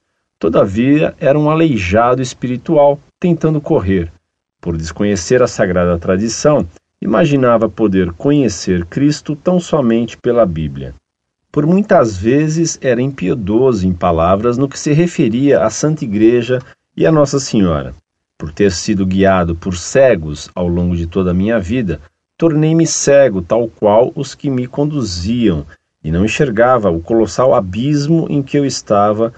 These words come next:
por precipitar-me. Conforme os anos passavam, tive contato com autores e obras que me despertaram inquietações em questões relativas à minha fé. Os líderes espirituais aos quais eu estava submetido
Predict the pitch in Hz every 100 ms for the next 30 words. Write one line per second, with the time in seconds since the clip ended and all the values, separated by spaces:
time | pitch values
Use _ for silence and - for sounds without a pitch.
0 | _ - 127 - - 143 - 131 - 92
1 | 78 73 69 - _ _ - 80 80 98
2 | 110 98 87 87 - 131 - 139 139 -
3 | - - 123 143 147 170 160 143 147 147
4 | 143 143 147 127 - 117 120 127 113 110
5 | 98 101 107 104 - _ _ - 175 185
6 | - 170 135 - 139 147 147 143 165 165
7 | 156 131 - 143 151 151 - 160 156 139
8 | - - 135 139 151 143 - - 127 127
9 | 131 135 131 107 - 92 78 - - 76
10 | 82 120 120 92 90 87 90 82 - 87
11 | 117 107 76 - - _ - 82 80 -
12 | - 92 85 82 - 87 - 92 85 82
13 | - 85 80 - 131 107